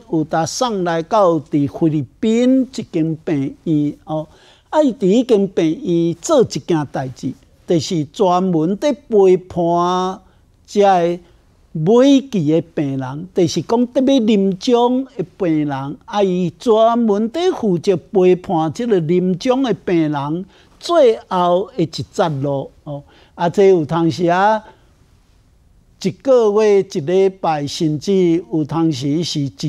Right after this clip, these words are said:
日若定，啊，伊拢专门伫陪伴即个上落尾生命伫要断开的病人。马天士神父伊就安尼讲，伊讲迄当的训练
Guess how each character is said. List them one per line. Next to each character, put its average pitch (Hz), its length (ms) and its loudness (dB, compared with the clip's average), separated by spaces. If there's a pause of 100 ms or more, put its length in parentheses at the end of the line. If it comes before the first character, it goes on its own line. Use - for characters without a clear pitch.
日 220 160 2
若 139 380 -4
定， 139 180 -6 (220)
啊， 196 120 0
伊 185 120 2
拢 214 240 2
专 196 240 0
门 170 280 -2
伫 175 160 0 (120)
陪 151 180 -2
伴 139 380 -8
即 226 160 -4
个 165 160 0
上 151 720 -2 (160)
落 156 340 -4
尾 240 400 2
生 196 340 -2
命 170 140 0 (120)
伫 190 220 0
要 202 100 4
断 156 340 -2
开 - 140 -4 (360)
的 160 140 -4 (100)
病 143 260 -4
人。 147 420 -6 (500)
马 294 220 0
天 220 240 0
士 214 140 -6 (440)
神 180 300 -2
父 175 260 2
伊 180 140 -2
就 160 160 -4
安 160 180 -2
尼 175 140 -2
讲， 170 480 -2
伊 165 140 0
讲 190 260 -2
迄 - 300 -4
当 262 200 0
的 226 160 2
训 208 300 2
练 165 260 -2